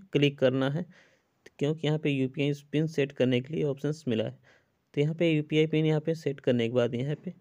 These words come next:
नीले कलर का जो बटन आपको नी-, नीचे में दिखाई दे रहा है उसको क्लिक करोगे तो आपका यूपीआई पिन सेट हो जाएगा। आप कहीं भी किधर भी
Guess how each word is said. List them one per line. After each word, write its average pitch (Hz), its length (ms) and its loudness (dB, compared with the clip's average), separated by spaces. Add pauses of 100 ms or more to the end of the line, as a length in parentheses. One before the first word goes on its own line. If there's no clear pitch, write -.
(400)
नीले 143 280 4
कलर 131 260 2
का 160 160 2
जो 160 160 2 (320)
बटन 131 360 -2
आपको 143 240 -2
नी-, 139 300 0
नीचे 143 460 0
में 147 120 0
दिखाई 131 260 0
दे 131 100 0
रहा 147 120 0
है 147 40 2
उसको 143 300 2
क्लिक 139 300 -2
करोगे 151 340 2
तो 165 160 -4
आपका 147 260 0
यूपीआई 135 400 0
पिन 160 220 -4
सेट 131 300 -2
हो 113 120 4
जाएगा। 117 340 0 (420)
आप 151 200 0
कहीं 156 280 4
भी 180 160 2 (500)
किधर 170 280 6
भी 185 200 2